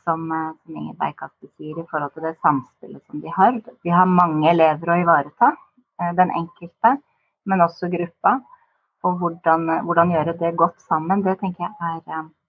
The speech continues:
er spørsmål vi hele tiden må stille oss i forhold til hvordan vi,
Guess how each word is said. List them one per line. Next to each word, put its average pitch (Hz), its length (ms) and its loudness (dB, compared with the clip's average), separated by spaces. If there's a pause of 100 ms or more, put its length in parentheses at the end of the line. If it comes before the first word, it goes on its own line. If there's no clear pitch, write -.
(760)
er 175 80 -4
spørsmål - 480 -2
vi 190 160 4
hele 139 300 -2
tiden - 260 -6
må 175 80 -4
stille - 260 -8
oss - 280 -10
i 185 80 -2
forhold 156 340 -2
til 165 160 -4
hvordan 147 360 -4
vi, 156 120 -4